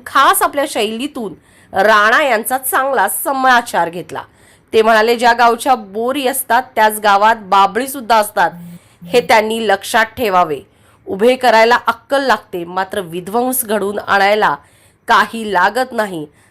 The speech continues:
असा टोलाही त्यांनी यावेळी नवनीत राणांना प्रत्यक्षरित्या लगावला. "नुसती भाषणं आणि वाद उभे केल्याने जनतेचे प्रश्न सुटत नाहीत. त्यामुळे मी इथे कुणाच्या भावना भडकावला आलो नाही.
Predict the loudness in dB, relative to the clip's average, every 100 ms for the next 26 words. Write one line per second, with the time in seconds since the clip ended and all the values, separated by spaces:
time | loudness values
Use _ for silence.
0 | _ -6 -2 0 0 -2 -2 0 0 -2
1 | -6 -4 -4 -4 -4 0 0 -2 -6 -2
2 | -2 -2 -8 -6 0 2 2 -2 -2 -2
3 | -4 _ _ _ _ -20 -2 -2 0 -4
4 | -4 -2 -2 -2 -2 0 2 2 2 0
5 | 0 -8 -16 _ _ -10 -8 -4 -2 0
6 | 0 0 2 4 4 2 -2 -6 -4 -4
7 | -2 -4 -4 -6 -8 -10 -6 -6 -4 -6
8 | -4 0 0 0 -4 -6 _ _ _ _
9 | _ 0 2 2 2 2 -2 -6 -8 -8
10 | -2 -2 -2 -4 -2 -2 0 0 0 0
11 | 0 2 2 0 -6 _ _ _ 0 2
12 | 4 2 0 -6